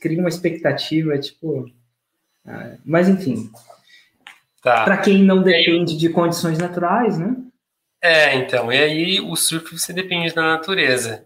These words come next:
Speaker 2: e é muito comum durante a semana ter altas ondas,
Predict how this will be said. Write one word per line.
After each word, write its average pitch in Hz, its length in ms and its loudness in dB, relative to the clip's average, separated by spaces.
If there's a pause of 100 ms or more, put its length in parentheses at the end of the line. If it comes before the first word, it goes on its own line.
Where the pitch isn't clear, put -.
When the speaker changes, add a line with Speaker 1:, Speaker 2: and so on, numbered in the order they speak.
(140)
Speaker 2:
e 143 500 -8 (120)
é 151 100 -4
muito 170 560 0
comum 143 640 -2 (520)
durante 143 580 0
a 175 40 -4
semana 151 580 -2
ter 160 400 -4
altas 147 640 0
ondas, 127 560 -8